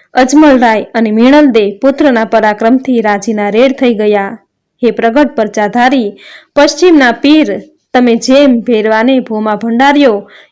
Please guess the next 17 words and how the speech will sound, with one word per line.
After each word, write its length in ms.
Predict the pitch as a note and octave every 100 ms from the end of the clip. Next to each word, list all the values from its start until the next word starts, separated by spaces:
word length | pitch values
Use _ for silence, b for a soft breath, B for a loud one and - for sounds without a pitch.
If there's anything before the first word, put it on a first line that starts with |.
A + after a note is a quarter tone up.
| -
એમ 220 | C#4 D4+ - -
અમારા 320 | A#3 B3 C4+
આ 240 | - G#3+
દેહરૂપી 680 | G3+ A#3 D4 C4 B3+ C4 A3
વનમાં 500 | A3 A#3 C4 G3+ G3 _
વિચરણ 460 | A#3+ C#4+ D#4+ C#4+ A#3
કરતા 560 | A3+ A3 - B3 G#3 G3+ B B -
કામ, 340 | B3 C4 A#3+
ક્રોધ, 360 | A3 A#3+ C#4 -
મદ, 340 | A#3 A3+ C4 A3+
મસ્તર, 500 | A3 A3+ - B3+ A3
મોહ, 320 | A3+ C4+ B3
માયા 340 | A3+ A#3 B3+
નામના 360 | A3 A3 A3 G#3
છ 180 | G3+ D4+
રાક્ષસોનો 760 | D4 G#3+ G#3 A#3 G#3+ A#3 A#3
પણ 400 | A#3 C#4+ C4+ G3